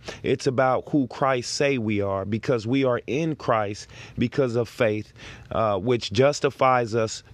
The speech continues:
to the Father. And because of sin, we have lost our identity. We have given it up.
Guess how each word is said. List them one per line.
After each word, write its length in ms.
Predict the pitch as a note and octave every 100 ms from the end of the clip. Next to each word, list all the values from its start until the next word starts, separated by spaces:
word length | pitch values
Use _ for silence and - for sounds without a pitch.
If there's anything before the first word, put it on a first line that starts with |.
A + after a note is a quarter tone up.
| -
to 160 | B2+
the 100 | A2
Father. 480 | G#2 A#2+ A#2 F#2+ F2
And 140 | F#2 G2+
because 340 | A2+ D3 B2
of 140 | A#2
sin, 500 | - - E3 C3+ A#2 - - -
we 160 | B2+
have 180 | C#3+ A#2+
lost 440 | A2+ B2+ D3+ - C#3
our 180 | C#3
identity. 560 | C3 A#2 C3+ A#2 F2 E2 - - - -
We 160 | A#2+ C#3+
have 220 | B2+ A2
given 340 | B2+ C#3+ D#3
it 180 | D3+ C#3
up. 220 | A2+ F#2